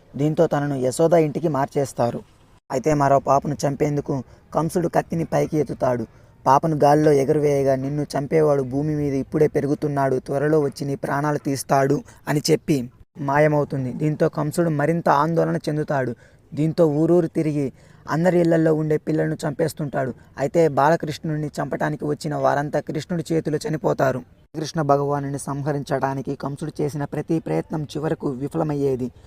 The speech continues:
క్రమంగా చాణురుడు మరియు ముష్టికుడు అన్న మల్ల యోధులతో కృష్ణుడిని సంహరించాలని పథకం పన్నాడు. కంసుడు క్రమంగా తన సలహాదారుణ్ణి పిలిచి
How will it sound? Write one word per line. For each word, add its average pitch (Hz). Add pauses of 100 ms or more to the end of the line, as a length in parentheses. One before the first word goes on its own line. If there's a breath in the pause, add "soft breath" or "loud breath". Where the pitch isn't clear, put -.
(120)
క్రమంగా 139 (140)
చాణురుడు 139
మరియు 135
ముష్టికుడు 135
అన్న 131
మల్ల 123
యోధులతో 135
కృష్ణుడిని 143 (360 soft breath)
సంహరించాలని 147
పథకం 139
పన్నాడు. 131 (320)
కంసుడు 160
క్రమంగా 156
తన 143
సలహాదారుణ్ణి 143
పిలిచి 147